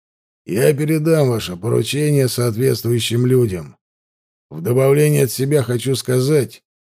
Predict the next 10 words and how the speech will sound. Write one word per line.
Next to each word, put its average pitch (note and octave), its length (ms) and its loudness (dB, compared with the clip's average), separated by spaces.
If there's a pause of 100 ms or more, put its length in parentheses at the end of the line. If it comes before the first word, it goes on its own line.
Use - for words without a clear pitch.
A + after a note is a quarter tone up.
(120)
что - 220 -8
нынешние C#3+ 560 0
процессы C3+ 720 -2
в A2+ 60 -6
североамериканских C#3 1120 2
Соединённых C#3 720 0
Штатах C3+ 640 -2 (480)
отнюдь F3+ 440 -2
не F3+ 100 4
случайность C3+ 1080 0